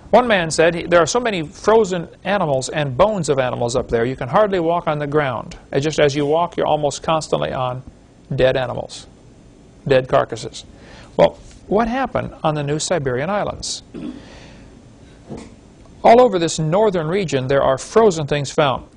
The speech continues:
Um, when they drill through the ice, <clears throat> like this coring machine shows here, they drill through to test the thickness. This map from, uh, of the South Pole says the greatest ice thickness ever measured, fourteen thousand feet. Nearly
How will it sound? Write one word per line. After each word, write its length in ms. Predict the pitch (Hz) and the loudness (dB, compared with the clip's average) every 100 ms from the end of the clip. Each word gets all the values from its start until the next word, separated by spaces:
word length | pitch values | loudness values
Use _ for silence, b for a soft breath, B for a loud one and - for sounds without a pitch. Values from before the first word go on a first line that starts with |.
| - | -2
Um, 280 | 147 131 - - - - - - | 0 0 -4 -20 -20 -20 -20 -4
when 120 | 185 | 0
they 100 | 165 | 0
drill 200 | 156 254 | 2 2
through 160 | 226 185 | 2 2
the 140 | 135 | 0
ice, 500 | - 220 131 143 - - - 190 | 2 2 2 -2 -8 -8 -6 0
<clears throat> 320 | 220 190 135 | 2 2 0
like 180 | 160 151 | 0 2
this 140 | 151 - | 0 2
coring 280 | 190 180 | 2 2
machine 300 | 151 127 135 | 0 -4 -4
shows 280 | 127 135 131 | 2 2 4
here, 120 | 139 | 2
they 120 | 139 131 | 2 0
drill 220 | 143 135 | 2 2
through 240 | 143 139 | 2 0
to 100 | 135 | -2
test 300 | - 175 - | 0 0 0
the 60 | - | 2
thickness. 380 | 175 165 131 - B B B | 2 2 -4 -8 B B B
This 140 | 214 214 | -2 2
map 260 | 175 160 | 2 0
from, 260 | - 151 139 | 0 0 2
uh, 120 | 123 - - b _ _ - | 0 -4 -20 b _ _ -2
of 180 | 147 139 | -2 0
the 60 | |
South 400 | - 185 185 - | 0 0 0 -4
Pole 460 | - 247 147 127 - b b b b b | 2 6 6 4 -4 b b b b b
says 280 | - 180 147 | 0 2 2
the 60 | |
greatest 380 | 147 254 262 - - | 4 4 2 0 4
ice 280 | 233 - - | 4 4 2
thickness 340 | 165 170 151 | 2 2 2
ever 220 | 180 196 | 2 2
measured, 420 | 208 151 135 127 | 2 0 0 -4
fourteen 480 | 127 214 220 208 196 | 4 2 4 -4 -6
thousand 580 | 175 175 180 175 170 156 | 0 2 2 -2 -6 -6
feet. 380 | - 123 - - - - - - - - - - - _ - - - - 175 | -6 -6 -8 -16 -20 -20 -20 -20 -20 -20 -20 -20 -20 _ -20 -20 -20 -6 0
Nearly 340 | 180 160 156 | 2 2 -2